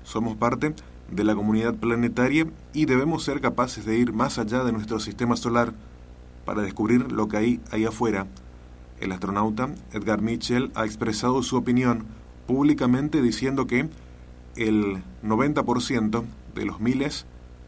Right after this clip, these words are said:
de objetos voladores no identificados registrados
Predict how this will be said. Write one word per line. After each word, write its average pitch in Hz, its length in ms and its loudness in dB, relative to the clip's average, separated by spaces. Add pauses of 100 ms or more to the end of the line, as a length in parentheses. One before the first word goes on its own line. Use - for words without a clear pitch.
de 101 100 -4
objetos 104 500 -4
voladores 107 540 2
no 113 100 0
identificados 117 720 0
registrados 117 840 0